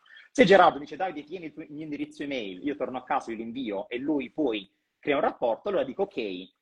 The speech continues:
come ho fatto questa cosa che, come diceva giustamente, eh, Gerardo, non scala, perché dovrei stare io ogni volta a chiedere a ogni singola persona, dammi il tuo contatto,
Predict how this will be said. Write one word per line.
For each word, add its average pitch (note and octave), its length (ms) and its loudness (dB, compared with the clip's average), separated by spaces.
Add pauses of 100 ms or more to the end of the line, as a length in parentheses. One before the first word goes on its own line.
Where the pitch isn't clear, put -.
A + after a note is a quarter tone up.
(240)
come A#3 280 2
ho G3 80 -4
fatto F#3 260 -2
questa D#3 220 -8
cosa E3+ 240 -6
che, C#3 100 -6
come C#3+ 160 -8
diceva C3+ 240 -2
giustamente, B2+ 840 -6
eh, A2 280 0
Gerardo, A#2 360 0
non D#3+ 220 -4
scala, B2 640 0
perché - 220 -4
dovrei A2+ 200 -2
stare A2+ 280 0
io C#3 140 2
ogni A2 120 -6
volta G#2+ 280 -2
a - 20 -12
chiedere A2+ 320 -4
a - 20 -8
ogni A2 100 -14
singola C3 320 0
persona, A2 460 0
dammi A#2 240 -4
il A2 80 -6
tuo A#2 120 -4
contatto, G#3 640 0